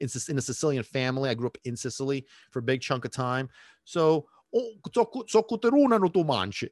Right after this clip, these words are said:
It, it was whatever you're given, you're gonna eat. It was that simple, you know? And in Sicily, there's no picky eaters, you know, like, in all my ti-, now I don't know what a bed-, um, bed da mangi va vivere con mia finire, what, who knows what it's like now. But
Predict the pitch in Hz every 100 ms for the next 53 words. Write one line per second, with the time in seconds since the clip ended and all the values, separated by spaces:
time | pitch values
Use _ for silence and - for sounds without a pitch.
0 | - 196 185 175 156 131 170 220 226 190
1 | 175 110 151 175 190 165 135 127 117 123
2 | 101 87 - 147 131 120 110 139 - -
3 | 147 117 82 76 - - - 135 143 135
4 | - 143 139 131 143 _ _ 170 165 -
5 | 262 - 190 165 165 123 180 180 151 156
6 | 175 - 175 156 160 165 98 82 - -
7 | _ 143 147 147 139 - 151 151 170 202
8 | 208 185 - 135 151 185 202 156 123 131
9 | 107 110 110 127 135 127 139 135 107 113
10 | 127 123 113 117 113 95 131 135 135 117
11 | - 113 127 101 107 104 - 110 107 98
12 | 107 95 90 135 135 107 101 101 - 104
13 | 87 123 110 87 98